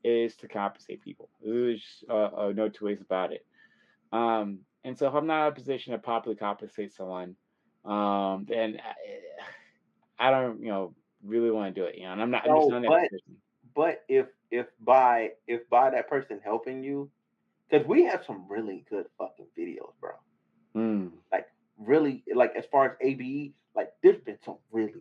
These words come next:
Speaker 2: fucking good videos. Like, just
Speaker 1: Yeah.
Speaker 2: keeping it a band, dude.
Speaker 1: Yeah.
Speaker 2: Really good. And I'm like, "Bro," like, I'll go on YouTube and I'll go check 'em, and I'm like, "Bro, this should have, like,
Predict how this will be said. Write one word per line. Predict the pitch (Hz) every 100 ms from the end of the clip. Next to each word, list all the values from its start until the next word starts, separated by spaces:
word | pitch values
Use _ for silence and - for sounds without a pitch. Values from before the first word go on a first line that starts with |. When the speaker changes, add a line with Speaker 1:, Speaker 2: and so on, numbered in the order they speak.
| _ -
Speaker 2:
fucking | 95 - 92
good | 87 82 90
videos. | 87 - - - _ _ _ -
Like, | 110 92
just | 113 135
Speaker 1:
Yeah. | - -
Speaker 2:
keeping | 180 180
it | 156
a | 131
band, | 120 107 90 - -
dude. | 76 67 _ _
Speaker 1:
Yeah. | 90 95 101 104
Speaker 2:
Really | 156 160 139
good. | 120 110 - - _ _ _ -
And | 139
I'm | 147
like, | 135 107 - _ _
"Bro," | 127 151 135
like, | 120 113
I'll | - 170
go | 185 180 147 -
on | 151 147
YouTube | 135 170 180 170
and | 139
I'll | 139
go | 139
check | 170 156
'em, | 156
and | 139
I'm | 147
like, | 120 -
"Bro, | 101 98 - - _ _ _ -
this | 160 180
should | 170
have, | 135 127 113
like, | 104 92